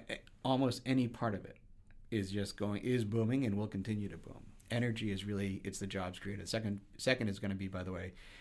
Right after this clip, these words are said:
taking care of our elderly. So think about that, 'cause it's, that picture is clear. It's like, oh, you know the baby boomers are,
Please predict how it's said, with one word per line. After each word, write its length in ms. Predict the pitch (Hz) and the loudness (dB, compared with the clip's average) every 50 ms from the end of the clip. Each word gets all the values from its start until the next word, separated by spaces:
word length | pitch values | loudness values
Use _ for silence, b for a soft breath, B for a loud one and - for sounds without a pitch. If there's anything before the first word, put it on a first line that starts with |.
| B B B B | B B B B
taking 240 | - - 113 101 98 | -2 0 0 0 2
care 160 | 95 104 101 | 2 2 2
of 100 | 98 92 | 4 2
our 160 | 95 90 87 - | 2 -2 -2 -2
elderly. 420 | - 98 90 90 87 78 - - - | -2 -4 -4 -4 -4 -6 -8 -10 -10
So 180 | - - - 90 | -8 -4 -4 -4
think 260 | 92 - 131 123 120 | -2 0 0 0 2
about 300 | 110 92 87 82 85 - | 0 0 -2 -2 -4 -6
that, 200 | - - - - | -8 -8 -8 -4
'cause 180 | - 104 95 92 | -4 -2 -2 -2
it's, 200 | 92 - - - - - - - - | -2 -4 -4 -6 -6 -10 -20 -18 -8
that 260 | - 92 113 120 113 - | -2 0 2 2 2 4
picture 240 | - - - 123 | 2 2 4 2
is 80 | 110 98 | 0 0
clear. 240 | - - - 120 110 | 0 0 0 0 0
It's 100 | 95 92 | 0 0
like, 140 | 101 104 - | -2 -2 0
oh, 100 | 120 123 | 0 2
you 160 | 117 104 104 | 2 4 2
know 300 | 101 104 113 123 147 165 | 2 2 4 4 6 6
the 120 | 143 113 98 | 6 4 2
baby 280 | 104 113 113 104 110 | 2 0 0 0 0
boomers 320 | 104 101 107 98 98 95 95 | -2 -2 -2 -2 -2 -4 -4
are, 140 | 95 92 | -6 -8